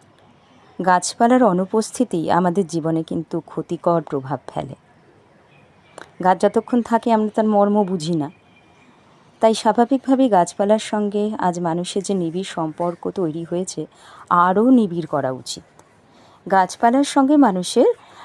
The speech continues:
একটা পার্থক্য হচ্ছে, মানুষ গতিময়, চলতে ফিরতে পারে,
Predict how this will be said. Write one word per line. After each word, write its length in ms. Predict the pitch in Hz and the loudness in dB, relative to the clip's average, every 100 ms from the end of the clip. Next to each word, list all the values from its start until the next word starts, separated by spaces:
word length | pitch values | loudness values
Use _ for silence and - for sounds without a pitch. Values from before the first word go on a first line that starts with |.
| - | -6
একটা 180 | - 202 | -4 -2
পার্থক্য 560 | - 180 180 - - 240 | 2 0 0 -6 -4 -2
হচ্ছে, 200 | - 240 | 0 0
মানুষ 380 | 202 208 208 | 2 0 -2
গতিময়, 480 | 214 208 208 196 175 185 _ | -4 -2 -2 -4 -6 -10 _
চলতে 320 | - 220 185 202 | 2 2 2 -4
ফিরতে 320 | 196 - 185 | -6 -6 -4
পারে, 300 | 180 160 | -4 -4